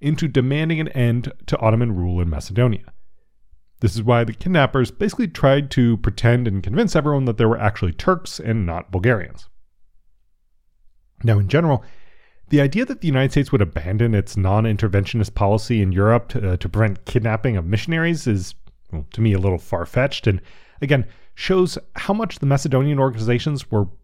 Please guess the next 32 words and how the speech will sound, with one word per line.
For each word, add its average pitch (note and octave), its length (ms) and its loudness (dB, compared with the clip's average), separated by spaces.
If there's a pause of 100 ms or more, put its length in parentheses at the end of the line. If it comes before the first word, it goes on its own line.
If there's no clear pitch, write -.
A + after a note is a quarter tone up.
kind A#3 200 -4
of A#2 60 2
removed G#2 580 4
from C3+ 240 -4
the B2+ 80 0
realities B2 540 2
of B2 100 -2
international A#2 500 0
politics. - 680 -2 (880)
But, D#2 420 0 (220)
you B2 140 2
know, E2 120 -4 (260)
they're A2+ 120 0
doing F#2 200 0
their D2+ 100 -8
best. E2 340 -10 (680)
And G3+ 160 4
the F#3+ 60 6
U E3 180 6
S D3 160 2 (140)
did B2+ 280 4
s-, - 440 -8 (100)
send G#2+ 240 2
a G2 120 2
cable D3 340 0
to A2 80 -4
Constantinople A#2 840 0
to - 140 -10
request A2 360 0
the - 140 -6
Ottomans D3 480 0
to G#2 360 -2